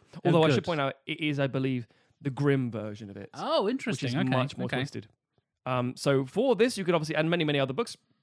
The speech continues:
Speaker 2: you can go for a thirty-day free trial and one free audiobook from us.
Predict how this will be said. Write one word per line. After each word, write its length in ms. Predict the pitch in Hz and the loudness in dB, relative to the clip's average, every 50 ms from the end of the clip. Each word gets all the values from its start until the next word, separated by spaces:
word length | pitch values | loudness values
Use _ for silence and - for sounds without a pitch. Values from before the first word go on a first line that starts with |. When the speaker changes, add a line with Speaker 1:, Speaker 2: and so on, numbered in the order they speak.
| _ _ - | _ _ -10
Speaker 2:
you 160 | - 156 170 | -6 -6 -4
can 140 | - 147 147 | -2 -2 -2
go 280 | 139 139 131 131 127 127 | 0 0 0 0 -2 -4
for 220 | 123 - 131 120 | -6 -8 -8 -8
a 80 | 117 113 | -8 -8
thirty-day 460 | - - - 240 185 - 151 180 151 | -8 -4 -2 -2 -2 -2 -2 -2 -2
free 260 | 143 - - 160 147 | -2 -4 -4 -4 -4
trial 560 | 143 - - - 139 139 135 131 127 127 123 _ _ _ _ - | -4 -4 -4 -2 0 0 2 0 -2 -4 -6 _ _ _ _ -18
and 120 | 117 117 113 | -18 -8 -4
one 180 | 123 175 233 247 | -2 0 0 -2
free 220 | 165 - 151 135 | -2 -4 -2 -2
audiobook 340 | 127 123 123 120 110 120 - | -2 -2 -2 -2 -4 -6 -8
from 120 | - 120 110 | -8 -10 -8
us. 220 | 113 170 - - | -8 -8 -10 -8